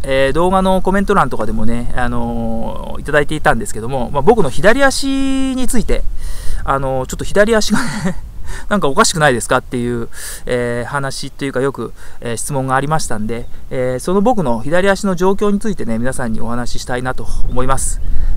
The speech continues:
えー、これは実はね、YouTubeのライブ放送の中でも少し僕話しているんですけども、えー、あのですね、若い二十歳ぐらいの時にですね、<laughs> えーっと、オートバイのレースを僕やってまして、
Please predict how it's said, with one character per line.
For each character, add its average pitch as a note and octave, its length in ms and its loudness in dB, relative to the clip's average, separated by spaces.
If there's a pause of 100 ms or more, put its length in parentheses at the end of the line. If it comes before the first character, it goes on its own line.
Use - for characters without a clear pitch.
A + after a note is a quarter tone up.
え C3 300 4
ー、 - 40 8
こ G#3 100 6
れ B3 80 6
は B3+ 300 6
実 A3 220 2
は A3 80 4
ね、 C#3 160 -2
YouTube G#3+ 480 -2
の D3 120 2
ラ C3 140 4
イ - 40 0
ブ G3+ 80 0
放 C4+ 140 6
送 D3 160 -2
の B2+ 60 -2
中 A#2+ 180 0
で A2 80 -6
も A2 80 -4
少 - 160 0
し - 260 -4
僕 B2+ 200 -4
話 F3 300 -2
し - 60 -6
て A#2 240 -2
い C3+ 80 -2
る F#3 120 0
ん - 20 -2
で A#2 80 -2
す - 80 -4
け - 80 -6
ど - 60 -12
も、 C3+ 260 -2
え C3 140 -6
ー、 - 180 -10
あ C#3 60 -4
の D3+ 60 -4
で A#2+ 80 -6
す - 80 -8
ね、 - 220 -4
若 F3 260 6
い C#3 140 0
二 - 0 -
十 - 120 -4 (100)
歳 A3+ 120 -2
ぐ A3+ 60 2
ら F#3 60 6
い D#3 60 2
の C3 40 -6
時 A#2+ 180 -6
に A2+ 80 -6
で G#2+ 60 -10
す - 140 -2
ね、 E3+ 380 -4 (260)
<laughs> A#3 220 -6
え C3 340 0
ー - 40 -18
っ - 40 -10
と、 B2+ 80 -2
オ D#3 60 -2
ー - 20 0
ト A3 100 0
バ A#3+ 100 4
イ A#3+ 40 0
の A#3 80 0
レ C4 120 2
ー - 20 2
ス E3+ 100 -4
を C3+ 60 0
僕 A#2+ 180 -4
や A2 60 -4
っ - 20 -16
て - 120 -10
ま A2+ 100 -4
し - 40 -8
て、 - 200 -2